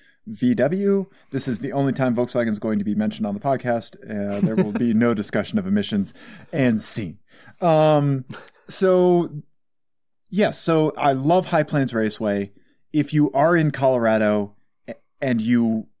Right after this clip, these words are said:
Speaker 1: have a chance to get out to High Plains Raceway for a track day or something like that, go to their website, find out when the open lapping days are, and man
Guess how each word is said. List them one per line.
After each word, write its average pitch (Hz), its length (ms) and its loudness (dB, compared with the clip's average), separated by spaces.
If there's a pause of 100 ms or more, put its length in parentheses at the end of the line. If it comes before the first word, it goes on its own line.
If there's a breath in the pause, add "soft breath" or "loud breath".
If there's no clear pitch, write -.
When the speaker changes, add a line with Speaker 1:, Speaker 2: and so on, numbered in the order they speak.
Speaker 1:
have 135 240 -2
a 127 40 -6
chance 131 320 -2
to - 80 -8
get 117 140 0
out 117 120 2
to 120 100 -8
High 117 100 -2
Plains 110 320 -2
Raceway 107 320 -2
for 101 180 -6
a 101 60 -6
track 107 300 -2
day 101 260 0
or 95 180 -8
something 107 320 -2
like 98 140 0
that, 92 240 -4 (720 soft breath)
go 190 160 2
to 214 80 0
their 139 160 2
website, 117 460 2
find 165 240 2
out 147 140 4
when 127 160 2
the 120 100 2
open 117 280 0
lapping 104 300 0
days 98 300 0
are, 95 340 -2 (460 soft breath)
and 185 280 0
man 151 380 2